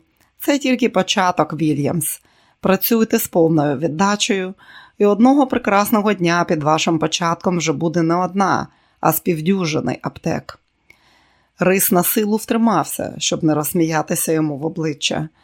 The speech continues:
Важко уявити, щоб така дрібниця могла бути вершиною чиїхось бажань. Школу Рис не покинув. Тепер він вивчав торговельну справу, маркетинг та комерційне право. Іти було ще далеко.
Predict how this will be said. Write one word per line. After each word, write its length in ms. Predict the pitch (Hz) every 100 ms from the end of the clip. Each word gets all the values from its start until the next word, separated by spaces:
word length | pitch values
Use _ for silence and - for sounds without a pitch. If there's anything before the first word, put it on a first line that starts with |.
| _ _ _
Важко 420 | 190 233 220 240 233
уявити, 520 | 233 226 254 247 156
щоб 220 | - -
така 280 | 156 156 165
дрібниця 540 | 160 156 175 175 190
могла 320 | 170 165 170
бути 260 | 156 165 170
вершиною 680 | 160 - - 170 165 160 156
чиїхось 520 | - 160 151 151 143
бажань. 520 | 147 147 170 156 143 - _ _ _ _ _ _
Школу 520 | - - 233 240 262
Рис 280 | 208 170 -
не 100 | 170
покинув. 640 | 190 - 214 160 135 131 - _ _ _ _
Тепер 360 | - 175 190 214
він 180 | 247 240
вивчав 460 | 226 - 185 180
торговельну 600 | - 175 175 151 151 165
справу, 600 | 180 - 170 156 156 175 -
маркетинг 800 | 160 - 160 156 170 170 165 -
та 80 |
комерційне 680 | 139 151 156 147 190 156 151
право. 540 | 156 170 151 135 151 147 _ _ _ _ _ _
Іти 300 | 180 - 220
було 460 | 208 226 220 208 208
ще 280 | - - 147
далеко. 680 | 139 147 147 147 143 -